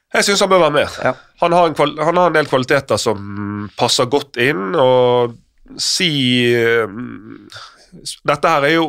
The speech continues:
Speaker 1: faktisk treningskamper. Etter Nations League kom, så er det jo veldig få av disse her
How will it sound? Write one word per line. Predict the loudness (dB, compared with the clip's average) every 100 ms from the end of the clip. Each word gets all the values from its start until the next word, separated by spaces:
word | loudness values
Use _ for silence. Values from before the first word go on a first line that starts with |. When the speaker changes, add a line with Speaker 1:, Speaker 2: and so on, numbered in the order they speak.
| -4
Speaker 1:
faktisk | -2 -4 -2 -6 -6 -2
treningskamper. | 0 0 -2 -4 -2 -4
Etter | -2 0
Nations | 0 -2 -4 0
League | 0 0
kom, | -6 -4
så | 0 2 2
er |
det | 2
jo | 0
veldig | 0 -2
få | -2 0
av | 0
disse | 0 0
her | 0